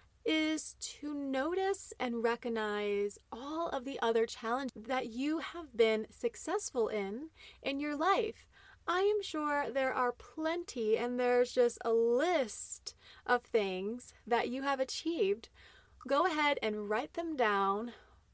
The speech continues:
Write a little description under it, what you did, what were your challenges, how you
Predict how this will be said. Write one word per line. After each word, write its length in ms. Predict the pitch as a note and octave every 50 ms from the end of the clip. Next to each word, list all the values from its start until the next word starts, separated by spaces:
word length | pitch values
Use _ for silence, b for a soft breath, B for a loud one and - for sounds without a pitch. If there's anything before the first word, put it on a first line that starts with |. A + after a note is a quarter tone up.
| _ -
Write 280 | A3+ B3+ C#4+ E4 E4
a 80 | - E4+
little 240 | D#4+ E4 D#4+ D#4+ C4+
description 600 | - D#4 - - - A#3 A3+ - - - A#3 A3+
under 360 | - G#3+ A3+ G#3+ A3 G#3+ G#3
it, 240 | G3+ G#3 A3+ C4 - B B B B B B B
what 320 | - A3+ A#3+ D4+ D#4+ -
you 140 | D4 D#4 D4+
did, 520 | A#3+ A#3+ A#3 G#3+ G#3 G3+ G3+ G3 G#3 A#3 - b b b b b b b
what 260 | - A#3+ D4+ E4 -
were 80 | D#4+ D#4
your 200 | D4 C#4+ C#4 C4
challenges, 640 | - - G#3+ B3 A3+ A3 A3 A3 G#3 A3+ A3 G#3+ G#3+ _ _
how 400 | - - - - D#4 D#4 D#4+ E4
you 200 | D#4+ C#4 C#4 -